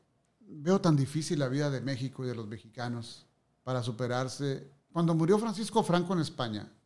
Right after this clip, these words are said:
todas las fuerzas políticas y religiosas de España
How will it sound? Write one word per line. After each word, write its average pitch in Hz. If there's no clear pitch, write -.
todas 202
las 175
fuerzas 185
políticas 135
y 123
religiosas 117
de 113
España 107